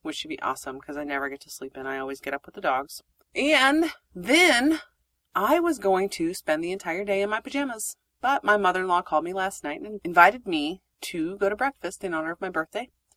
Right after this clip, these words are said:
So I couldn't really refuse. That was a very lovely gesture, although it did interfere with my plans just a bit. But I do believe, okay, this is a secret,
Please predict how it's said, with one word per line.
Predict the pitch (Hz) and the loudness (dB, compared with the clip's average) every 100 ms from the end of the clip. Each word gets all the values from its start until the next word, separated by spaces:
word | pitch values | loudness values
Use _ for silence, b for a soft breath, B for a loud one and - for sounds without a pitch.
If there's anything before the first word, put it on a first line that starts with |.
| _ _ | _ _
So | - 254 | -10 -6
I | |
couldn't | 285 170 | -4 -4
really | 170 156 | -4 -4
refuse. | 135 - 110 92 | -6 -8 -10 -10
That | - | -12
was | - 185 | -12 -8
a | |
very | 170 160 | -4 -4
lovely | 160 156 156 160 143 | -2 0 0 -4 -6
gesture, | 135 - - 403 - _ _ _ _ | -4 -4 -8 -12 -12 _ _ _ _
although | 226 202 196 | 0 4 4
it | 214 | 2
did | 185 180 | -4 -6
interfere | - 226 - 151 | -8 -10 -10 -10
with | 165 | -8
my | 202 | -10
plans | 208 269 254 247 - | -10 -10 -12 -12 -14
just | - 254 277 | -16 -14 -12
a | |
bit. | 285 294 _ _ _ _ _ _ | -10 -10 _ _ _ _ _ _
But | 190 | 4
I | 196 175 | 4 4
do | 175 185 | -2 -2
believe, | 208 170 147 147 | 0 -2 -4 -8
okay, | 147 147 | -12 -8
this | 156 - | -6 -4
is | 165 143 | -6 -6
a | |
secret, | - - - 156 175 | -8 -10 -10 -8 -8